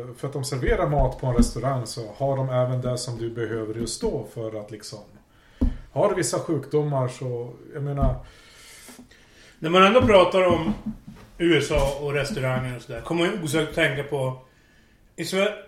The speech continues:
Speaker 2: ibland så är det någon som skriver saker på nätet om att i Sverige är vi så dåliga på att betala dricks, liksom.
Speaker 1: Mm.
Speaker 2: Det de uppenbarligen inte fattar är att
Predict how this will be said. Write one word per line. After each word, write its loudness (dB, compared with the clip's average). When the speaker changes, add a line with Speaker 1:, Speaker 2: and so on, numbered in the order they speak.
Speaker 2:
ibland 6
så 2
är 2
det 6
någon 0
som -8
skriver -4
saker -8
på -6
nätet -10
om -8
att -6
i -6
Sverige 4
är 0
vi -4
så -6
dåliga -2
på -4
att -8
betala -4
dricks, -4
liksom. -18
Speaker 1:
Mm. -2
Speaker 2:
Det 2
de 4
uppenbarligen 2
inte -6
fattar -10
är 4
att -4